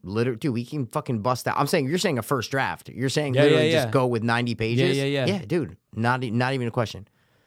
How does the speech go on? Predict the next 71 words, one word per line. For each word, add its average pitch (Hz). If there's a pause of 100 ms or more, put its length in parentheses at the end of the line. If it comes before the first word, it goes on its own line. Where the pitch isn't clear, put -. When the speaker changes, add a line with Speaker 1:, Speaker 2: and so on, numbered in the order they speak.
(120)
Speaker 2:
Dude, 104
we 113
make 110
it 110
Speaker 1:
Not 120
Speaker 2:
so 123
Speaker 1:
even 113
a 104
question. 110
Speaker 2:
real. 101 (420)
And 135
then 139
you 127
throw 143
in 135
a 131
little, 123
"I 131
already 131
know 127
what 113
a -
problem 113
would 104
be, 107 (600)
but 120
we'll 110
save 104
it 107
Speaker 1:
Okay, 113
Speaker 2:
for 113
Speaker 1:
yeah, 113
Speaker 2:
after." 104
Speaker 1:
yeah, 113
wait, 110
what 110
do 117
you 117
mean 110
a 92
problem? 95
Speaker 2:
I -
already 143
know 139
what, 131
like, 123
a 120
major, 120
um, 110
like, -
Speaker 1:
Okay. 123
Speaker 2:
something 131
that 113
the 113
main 117
character 110
goes 107
through. 110
Speaker 1:
What? 120 (560)
But 127
Speaker 2:
Wanna 104
Speaker 1:
who's 175
Speaker 2:
say? 127
Speaker 1:
the 143
main 135
character? 110
Speaker 2:
We'll 208
have 233
a 226
main 233
character. 139